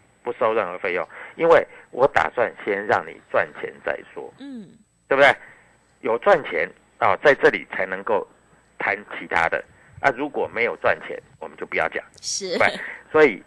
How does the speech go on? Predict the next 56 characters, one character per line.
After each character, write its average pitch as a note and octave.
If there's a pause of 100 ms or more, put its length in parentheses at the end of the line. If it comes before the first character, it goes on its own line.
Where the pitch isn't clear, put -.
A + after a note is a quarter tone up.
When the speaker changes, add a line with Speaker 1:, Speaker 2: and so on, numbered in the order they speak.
(100)
Speaker 1:
今 C#3
天 C3
的 A2
专 A#2
案 G#2 (120)
叫 F2+
做 F2+ (140)
先 C3 (200)
赚 A2 (180)
再 F#2 (120)
说。 D#2 (260)
Speaker 2:
嗯， A3 (100)
好。 G#2+
Speaker 1:
有 F#2+
赚 E3
钱， E2+ (180)
你 E2
再 G2
来 E2+
参 E2
加 E2
会 D#2+
员。 -
Speaker 2:
是。 G#3 (180)
Speaker 1:
我 G2+
觉 A2+
得 A2+ (300)
这 E3+
样 B2+
子 F#2
对 G2 (140)
投 G2+
资 G2
朋 G#2
友 F#2 (160)
是 -
比 -
较 G2
好 -
的。 - (100)
Speaker 2:
嗯。 C#4
Speaker 1:
啊， E2+ (380)
所 B2+
以 G2+
各 A2
位， F2 (400)
明 C3+
天 D#3 (540)
现 E3 (180)
买 D2 (280)
现 C#3 (100)
赚， G#2 (400)
你 F2
要 B2
不 A2
要？ G#2